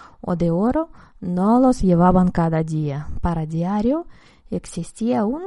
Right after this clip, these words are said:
kakoshnik simple. Llega el momento en el que todos los adornos de cabeza, de pelo,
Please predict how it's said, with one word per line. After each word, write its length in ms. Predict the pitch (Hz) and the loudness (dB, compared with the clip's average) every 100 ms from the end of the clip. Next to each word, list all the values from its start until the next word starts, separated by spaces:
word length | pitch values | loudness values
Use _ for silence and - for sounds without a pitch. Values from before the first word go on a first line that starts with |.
| 427 | -8
kakoshnik 540 | - 208 262 - 285 | -6 -4 -4 -6 -10
simple. 500 | - - 196 - 180 - - - - - - - _ _ _ _ _ _ - | -10 -6 -4 -4 -8 -8 -8 -8 -8 -12 -18 -20 _ _ _ _ _ _ -10
Llega 420 | 185 214 190 196 | -2 0 2 0
el 100 | 202 | 0
momento 720 | 180 208 240 240 294 330 339 _ | -2 0 0 0 0 -2 -4 _
en 160 | 208 | -4
el 160 | 196 196 | -2 -4
que 160 | - 196 | -6 -6
todos 800 | _ _ 262 277 311 320 294 | _ _ -4 -2 -2 -4 -4
los 160 | 262 247 | -8 -4
adornos 420 | 240 240 233 226 | -2 -2 -2 -2
de 120 | 208 - | -4 -4
cabeza, 580 | 170 180 233 - 302 | -4 -2 -2 -2 -4
de 160 | 254 175 | -2 -4
pelo, 520 | - 202 196 233 302 | -4 -4 -2 -2 -4